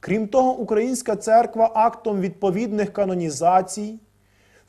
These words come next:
включила до сонму святих святителя Петра Могилу, митрополита Київського і Галицького, митрополита всього Сибіру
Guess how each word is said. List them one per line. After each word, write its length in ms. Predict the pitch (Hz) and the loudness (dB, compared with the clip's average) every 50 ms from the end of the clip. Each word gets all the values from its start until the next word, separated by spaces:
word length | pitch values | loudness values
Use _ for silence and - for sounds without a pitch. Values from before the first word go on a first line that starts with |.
| _ - | _ -4
включила 500 | 180 180 202 202 - - 269 269 262 233 | 0 0 0 0 -2 -4 -2 0 0 2
до 140 | 185 214 202 | 2 0 0
сонму 380 | - 254 262 254 240 233 233 | 0 0 -2 -2 0 -2 -4
святих 480 | 220 - 214 214 202 208 247 247 233 202 | -4 -4 -2 -4 -2 -2 -4 -6 -4 -6
святителя 580 | - 214 214 208 208 262 247 - 220 220 220 | -4 -2 -2 -2 -2 -4 -6 -4 -2 -2 -2
Петра 400 | 214 220 202 190 196 202 202 196 | 0 0 -4 -4 0 2 2 2
Могилу, 720 | 185 175 165 151 127 185 220 233 214 214 220 214 214 214 214 - - _ _ _ _ _ | 2 2 -2 -2 -2 0 0 0 0 0 0 -2 -2 -4 -8 -14 -20 _ _ _ _ _
митрополита 680 | 180 190 190 208 202 202 208 214 208 214 202 208 208 202 | -4 -2 0 0 0 2 2 2 2 2 2 2 0 -4
Київського 560 | 202 - 208 208 202 202 196 - - 202 196 | -2 -2 -2 0 0 -2 -4 -4 -4 -4 -4
і 120 | 185 196 196 | -2 0 -2
Галицького, 960 | 180 170 185 190 190 185 185 180 185 - - - 175 175 175 175 170 175 - _ _ _ _ _ _ _ _ _ _ _ _ _ _ _ _ _ | 2 4 6 6 6 6 2 0 -2 -10 -8 -6 -4 -4 -4 -4 -6 -12 -18 _ _ _ _ _ _ _ _ _ _ _ _ _ _ _ _ _
митрополита 640 | 156 165 170 202 196 196 220 220 240 262 254 262 240 | -6 -4 0 0 0 2 2 2 2 2 2 2 2
всього 380 | 220 208 208 233 233 226 220 202 | 0 0 0 0 2 2 2 2
Сибіру 800 | - - 208 202 165 190 226 240 214 226 214 214 208 208 208 | 0 0 -2 -2 0 0 -2 -2 0 2 2 2 2 0 -4